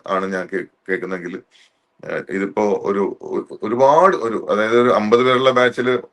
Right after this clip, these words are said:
ഒരു ഇരുപത് ശതമാനം ആൾക്കാർ ഇപ്പൊ അത് പറയുന്ന അവസ്ഥയാണ് ഞാൻ, ഞാൻ കാണുന്നത്. അപ്പം അത്രയധികം നമ്മള്, ഏഹ്, എ-, എനിക്ക് തോന്നുന്നത്, ഏഹ്, ലക്ഷ്മിജി, എന്റെ ഒന്ന് രണ്ട് സ്വ-, സ്വയം കണ്ടുപിടുത്തങ്ങളിൽ ഒന്ന് എനിക്ക് തോന്നുന്നത്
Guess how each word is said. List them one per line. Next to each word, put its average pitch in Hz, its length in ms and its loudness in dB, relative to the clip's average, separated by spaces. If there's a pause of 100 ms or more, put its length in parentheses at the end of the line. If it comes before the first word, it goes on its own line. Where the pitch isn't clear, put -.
(260)
ഒരു 117 120 -2
ഇരുപത് 120 280 2
ശതമാനം 131 380 2
ആൾക്കാർ 120 280 4
ഇപ്പൊ 110 160 -2
അത് 107 80 -4
പറയുന്ന 98 380 -2
അവസ്ഥയാണ് 82 420 -10
ഞാൻ, 80 180 -10 (440)
ഞാൻ 82 240 -10
കാണുന്നത്. 65 400 -4
അപ്പം - 240 -14 (580)
അത്രയധികം 156 460 2
നമ്മള്, 143 380 -4 (340)
ഏഹ്, 104 80 -6
എ-, 120 320 -4
എനിക്ക് 151 260 -8
തോന്നുന്നത്, 160 360 0
ഏഹ്, 92 1000 -6
ലക്ഷ്മിജി, 107 480 -6 (100)
എന്റെ 123 400 0
ഒന്ന് 127 300 0
രണ്ട് 127 240 0 (200)
സ്വ-, 120 240 -2
സ്വയം 120 340 0
കണ്ടുപിടുത്തങ്ങളിൽ 135 600 -2
ഒന്ന് 123 280 0
എനിക്ക് 117 180 -2
തോന്നുന്നത് 104 400 -6